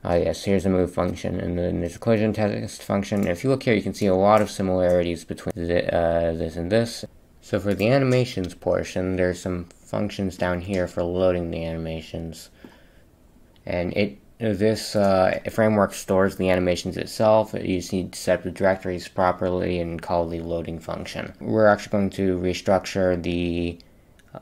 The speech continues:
assets for this project in this video too. Uh, and this load animations function loads all of the animations with a certain direction directory and loads them up to be used as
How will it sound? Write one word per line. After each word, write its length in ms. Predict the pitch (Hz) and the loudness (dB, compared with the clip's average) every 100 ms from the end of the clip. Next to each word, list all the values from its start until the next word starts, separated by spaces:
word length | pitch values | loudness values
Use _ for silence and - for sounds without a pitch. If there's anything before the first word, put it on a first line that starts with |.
| _ | _
assets 560 | - 92 - 90 - - | 2 2 2 -4 -6 -12
for 360 | - 92 87 85 | -6 -2 0 0
this 400 | 85 85 - - | 0 -2 -4 -8
project 540 | 82 82 85 85 - | -2 -2 -2 -6 -6
in 100 | 85 | -6
this 160 | 85 - | -6 -6
video 320 | 82 82 82 | -4 -4 -4
too. 340 | - 82 85 - - - - | -4 -6 -6 -10 -20 -16 -6
Uh, 60 | 87 | 0
and 180 | 90 | 0
this 120 | 98 117 | 2 6
load 160 | 113 | 6
animations 640 | 113 104 101 92 95 87 | 6 4 4 2 0 -6
function 540 | - 85 87 - 90 90 | -2 -2 -2 -2 -2 0
loads 220 | 85 85 | -2 0
all 240 | 82 87 | 4 4
of 80 | 85 | 2
the 120 | 85 | -2
animations 500 | 85 82 82 82 92 | -4 -2 -4 -4 -8
with 140 | 90 - | -8 -8
a 60 | |
certain 240 | - 87 87 | -6 -4 0
direction 600 | 95 101 - 117 110 107 | 2 2 0 -2 -2 2
directory 600 | 104 101 101 110 117 117 - - - - | 6 6 6 0 0 -2 -8 -20 -20 -6
and 640 | 98 92 90 85 85 90 | 0 2 4 2 0 -2
loads 340 | 92 95 92 - | 2 4 4 2
them 200 | 98 92 | 2 4
up 180 | 92 - | 2 -2
to 80 | |
be 120 | 90 92 | -4 -2
used 600 | 87 92 92 90 - - - - - - - | 0 0 0 -4 -14 -20 -20 -20 -20 -16 0
as 600 | 92 92 90 90 87 | 4 6 6 4 2